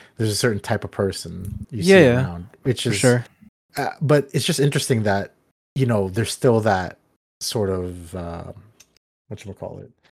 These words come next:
Speaker 1: um, not discrimination, but sort of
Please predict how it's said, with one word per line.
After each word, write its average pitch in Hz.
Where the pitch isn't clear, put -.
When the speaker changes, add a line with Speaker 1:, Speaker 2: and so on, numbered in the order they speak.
Speaker 1:
um, 85
not 170
discrimination, 117
but 101
sort 110
of 95